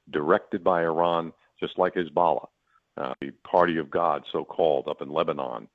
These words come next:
that, uh, fired some, uh, artillery shells at, or mortar shells at, uh, Israel in the past couple of days. I mean, these people do what Iran tells them to do. They're funded by Iran, they're supplied by Iran, and they're commanded by Iran. It's as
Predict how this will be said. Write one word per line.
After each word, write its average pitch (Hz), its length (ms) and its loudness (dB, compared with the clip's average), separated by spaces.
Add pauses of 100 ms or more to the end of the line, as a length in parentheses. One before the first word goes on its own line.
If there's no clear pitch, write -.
(360)
that, 67 240 -4 (100)
uh, 71 120 -2 (140)
fired 80 380 2
some, 64 220 -12 (500)
uh, 78 200 -8
artillery 80 580 -2
shells 73 360 0
at, 73 140 -4
or 73 100 -2
mortar 78 380 0
shells 71 320 -2
at, 69 140 -6 (160)
uh, 67 160 -4 (100)
Israel 71 400 -4 (400)
in 76 60 -4
the 65 60 -2
past 78 280 2
couple - 220 0
of 65 60 -2
days. 65 280 -4 (120)
I 82 60 -8
mean, 73 180 -6
these 90 260 -2
people 82 280 -2
do 82 220 2
what 76 140 2
Iran 78 340 2
tells 90 280 4
them 87 160 -6
to 78 80 -8
do. 85 300 2 (320)
They're - 220 0
funded 95 380 4 (140)
by 87 200 4
Iran, 85 480 2 (300)
they're - 140 -6
supplied 90 500 0
by 85 160 0
Iran, 80 460 0 (300)
and 71 160 -6
they're 73 80 -6
commanded 76 520 -6
by 64 180 -4
Iran. 60 420 -6
It's - 180 -14
as 73 80 -8